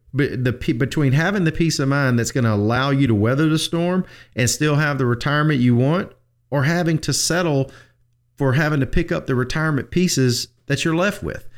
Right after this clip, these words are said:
And the only thing that separates the people who are successful and the people who are not are the ones who made the conscious choice to go ahead and start the sacrifice of the time to plan today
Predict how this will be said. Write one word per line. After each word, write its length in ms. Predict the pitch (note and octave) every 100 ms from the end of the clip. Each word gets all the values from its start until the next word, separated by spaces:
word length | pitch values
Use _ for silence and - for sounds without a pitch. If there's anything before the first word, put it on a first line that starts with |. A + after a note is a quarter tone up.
| - _ _ _ _
And 160 | D3 D#3+
the 120 | D#3+
only 260 | F3+ G3 F3+
thing 560 | F3+ F3+ F3 F3 -
that 180 | D3 C#3+
separates 760 | - F3 F3+ E3 D3+ A2+ - -
the 200 | A#2+ A#2+
people 400 | - F3 D#3+ D3
who 260 | C#3 D3 C3
are 220 | B2 A#2
successful 640 | - F#2 C#3+ D#3+ E3 E3
and 100 | B2
the 60 | A#2
people 380 | C#3+ D3 C#3+ B2
who 180 | C3+
are 100 | A2
not 400 | G2+ B2 D#3+ F#3 - - - -
are 140 | B2
the 100 | A2
ones 360 | A2 D3+ D#3+ D#3
who 100 | C#3
made 540 | C3+ C#3 C#3+ C3 -
the 80 | G#2+
conscious 500 | A2+ D3 D#3 D#3+ D#3
choice 540 | - D3 A#2+ A2 G#2+
to 100 | -
go 240 | F#2 A#2+ D3
ahead 420 | C3+ A2 G#2+ G#2
and 180 | - G#2
start 460 | - - B2+ D3 -
the 80 | C3+
sacrifice 800 | C#3 C#3 C3+ B2 C3 B2+ B2
of 180 | - G#2+
the 80 | F#2+
time 500 | - C3 C#3 C3+ C3
to 140 | -
plan 580 | G#2 - - C3 C#3 D#3
today 440 | - C#3+ G#2+ G2+